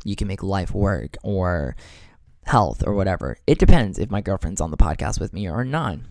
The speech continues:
because she works in holistic health and she is a very bright person and she knows her stuff. But along the way, I'm also okay with talking about pop culture things such as video games, movies, novels, et cetera.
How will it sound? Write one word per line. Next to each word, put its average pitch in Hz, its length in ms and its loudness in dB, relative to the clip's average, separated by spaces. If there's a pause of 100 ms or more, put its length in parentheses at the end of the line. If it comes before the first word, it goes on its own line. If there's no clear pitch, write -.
(100)
because 110 300 0
she 107 380 -4
works 98 260 -6
in 104 120 -4
holistic 101 440 -2
health 101 340 -2
and 110 160 -4
she 101 200 -2
is 101 100 -2
a 104 100 -4
very 107 460 2
bright 98 240 6
person 101 320 0
and 104 180 -6
she 104 140 -6
knows 92 260 -4
her 104 120 -4
stuff. - 420 -4 (1000)
But 139 160 -2
along 160 260 0
the 151 40 -2
way, 139 140 2
I'm 123 140 -2
also 113 320 -2
okay 110 220 -2
with 101 200 -4 (220)
talking 113 420 -2
about 98 240 -2
pop - 200 8
culture 98 360 -4
things 101 280 -6
such 98 240 -4
as 98 180 -4
video 131 280 2
games, 117 540 -4
movies, 101 400 -4
novels, 98 360 -6
et - 80 -16
cetera. 76 480 -8